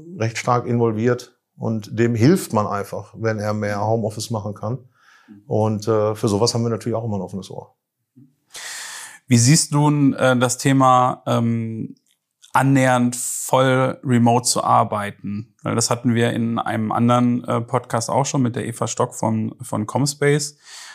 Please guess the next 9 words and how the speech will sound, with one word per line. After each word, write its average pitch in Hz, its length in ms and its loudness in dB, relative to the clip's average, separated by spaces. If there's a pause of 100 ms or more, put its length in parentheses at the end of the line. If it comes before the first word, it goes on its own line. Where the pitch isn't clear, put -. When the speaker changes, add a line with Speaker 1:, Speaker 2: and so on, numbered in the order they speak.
(140)
Speaker 2:
äh, 117 240 2
die 117 580 -2 (220)
gesagt 117 600 -2
hat, 113 140 -2
dadurch 117 300 -2
eröffne 120 460 2
ich 120 160 -2
natürlich, 117 760 0
ähm, 113 680 -4